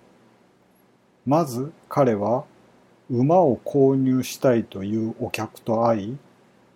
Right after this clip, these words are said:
彼を自分の家に連れて行きます。お客にウォッカを振る舞って酔わせます。それからハンマーで殴り殺し、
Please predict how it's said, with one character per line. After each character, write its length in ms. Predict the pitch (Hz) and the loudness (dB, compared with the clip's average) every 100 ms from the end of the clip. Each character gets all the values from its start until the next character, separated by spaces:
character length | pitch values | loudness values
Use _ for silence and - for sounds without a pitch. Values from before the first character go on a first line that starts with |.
| _ | _
彼 340 | - 151 135 | 0 2 2
を 240 | 120 147 175 _ _ - | 2 0 -4 _ _ -16
自 200 | 98 120 | -4 -2
分 260 | 131 143 143 | 0 -2 0
の 140 | 139 | 0
家 240 | 147 175 | 0 0
に 180 | 143 156 - _ - | 0 -6 -12 _ -4
連 80 | 127 120 | 0 0
れ 20 | |
て 140 | - 110 | 0 -4
行 120 | 95 | -4
き 120 | - | -12
ま 180 | 92 - | -14 -14
す。 320 | - - - _ _ _ _ _ _ _ _ _ _ _ _ _ _ - | -18 -20 -20 _ _ _ _ _ _ _ _ _ _ _ _ _ _ -8
お 120 | 127 | -6
客 320 | - 131 - | -2 -4 -4
に 140 | 165 160 | -4 -2
ウ 220 | 131 156 | 4 4
ォ 40 | |
ッ 40 | 165 - | 4 0
カ 120 | 127 | 0
を 120 | 104 | 0
振 160 | - 110 | -2 -4
る 100 | 110 | -2
舞 180 | 110 117 | -4 -6
っ 20 | _ - | _ -6
て 220 | 147 175 _ - | -6 -6 _ -6
酔 160 | 113 110 | -2 0
わ 160 | 107 | 0
せ 180 | - 104 | -4 -10
ま 180 | 92 98 | -12 -14
す。 320 | - - - _ _ _ _ _ _ _ _ _ _ _ _ | -16 -20 -20 _ _ _ _ _ _ _ _ _ _ _ _
そ 240 | - - 156 | -8 -2 2
れ 120 | 165 | 2
か 160 | 175 | 0
ら 100 | 165 | -2
ハ 280 | 143 - 170 | -2 -2 0
ン 180 | 165 135 | 0 0
マ 200 | 110 104 | -2 -4
ー 40 | |
で 120 | 95 98 | -10 -10
殴 340 | 104 101 113 | -8 -6 -6
り 140 | 110 - | -8 -8
殺 280 | - 107 | -10 -12
し、 340 | - - 156 | -10 -6 -4